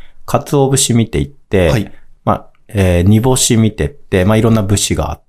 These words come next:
Speaker 1: て、
Speaker 2: うん。
Speaker 1: そして最後にこの、えー、野菜とか昆布とか、
Speaker 2: はい。
Speaker 1: 出ていくんですけど、
Speaker 2: うんうん。
Speaker 1: これさ、うんと、えー、最後に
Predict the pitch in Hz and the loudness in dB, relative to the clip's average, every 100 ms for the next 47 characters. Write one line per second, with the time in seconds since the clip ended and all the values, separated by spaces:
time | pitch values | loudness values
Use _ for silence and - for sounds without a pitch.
0 | _ 160 147 - 151 104 - 160 - - | _ -2 0 0 0 -2 -2 -2 -2 0
1 | 147 131 156 117 85 82 - 82 78 - | 0 0 -2 0 -2 -4 -4 -6 -6 -8
2 | - - 92 85 76 104 98 117 104 104 | -16 -8 -2 0 0 0 0 -2 -4 -4
3 | - - 107 78 - - - - - 143 | -4 0 0 -2 -6 -10 -10 -6 -2 -2
4 | 123 - - - 98 - 80 - - - | -2 -8 -20 -6 -6 -4 -6 -8 -12 -20
5 | _ 95 80 78 - 95 104 120 101 101 | _ -8 -6 -10 -8 0 2 2 2 0
6 | 196 - - - _ _ _ _ _ - | -2 -8 -18 -20 _ _ _ _ _ 2
7 | 285 302 294 285 - 214 147 87 - - | 4 4 2 0 -2 0 2 0 -4 -20
8 | _ - 143 139 135 143 135 127 120 123 | _ -4 2 2 2 2 2 4 4 2
9 | - _ _ _ _ _ - - - - | -4 _ _ _ _ _ -20 -20 -20 -18
10 | - _ _ _ 113 104 101 - - 262 | -20 _ _ _ 0 2 0 -2 -2 0
11 | 165 101 98 95 82 | 2 4 4 4 0